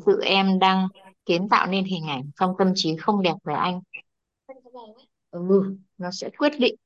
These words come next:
cái cách mà em tương tác với anh và nó sẽ cho ra kết quả hai vợ chồng. Rồi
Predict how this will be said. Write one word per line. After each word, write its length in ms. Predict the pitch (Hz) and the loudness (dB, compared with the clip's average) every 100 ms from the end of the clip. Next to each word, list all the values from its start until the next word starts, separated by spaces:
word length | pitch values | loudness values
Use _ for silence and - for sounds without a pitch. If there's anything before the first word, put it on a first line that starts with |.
| _ - | _ -4
cái 120 | 180 - - | -4 -2 4
cách 140 | 294 - _ - 208 | 4 4 _ -18 -4
mà 140 | 156 | 0
em 200 | 151 175 180 - | 2 0 -2 -2
tương 200 | 180 175 | 0 0
tác 180 | 202 202 | -2 0
với 140 | 160 | -4
anh 220 | 151 175 165 160 | -2 -4 -6 -4
và 160 | 147 | -2
nó 140 | 143 143 | -2 -2
sẽ 180 | - - | -4 -2
cho 160 | 196 | 0
ra 140 | 185 175 | 0 -2
kết 100 | 208 - | -6 -6
quả 180 | 139 139 | -8 -6
hai 200 | 175 160 | -6 -4
vợ 100 | 160 | -4
chồng. 180 | - 139 139 _ _ _ _ _ _ _ _ _ _ _ _ _ _ _ _ _ _ _ _ _ _ _ _ _ _ _ _ _ _ _ _ _ - | -4 -4 -6 _ _ _ _ _ _ _ _ _ _ _ _ _ _ _ _ _ _ _ _ _ _ _ _ _ _ _ _ _ _ _ _ _ 2
Rồi 220 | 180 | 4